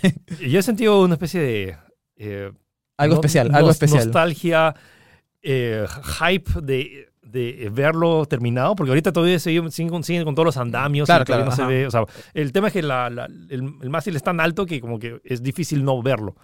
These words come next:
Speaker 1: Claro, claro. Eh, es como que li-, literalmente las fotos han salido de gente que estaba pasando, estaba en el, en el, en el
Speaker 2: Universal.
Speaker 1: lugar. Es Universal Studios Japón.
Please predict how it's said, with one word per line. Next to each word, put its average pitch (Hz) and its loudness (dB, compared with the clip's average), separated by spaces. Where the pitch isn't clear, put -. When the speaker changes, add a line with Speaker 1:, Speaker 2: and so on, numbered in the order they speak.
Speaker 1:
Claro, 120 -4
claro. 113 -4
Eh, 143 0
es 147 -4
como 208 -2
que 151 -2
li-, 143 -2
literalmente 202 -2
las 160 0
fotos 185 -6
han 185 -6
salido 160 0
de 147 0
gente 147 -4
que - -8
estaba 139 2
pasando, 143 0
estaba 139 2
en 139 -2
el, 117 -4
en 113 -4
el, 120 0
en 135 2
el - 2
Speaker 2:
Universal. 135 4
Speaker 1:
lugar. 139 6
Es 143 -4
Universal 165 0
Studios 160 -4
Japón. 139 -2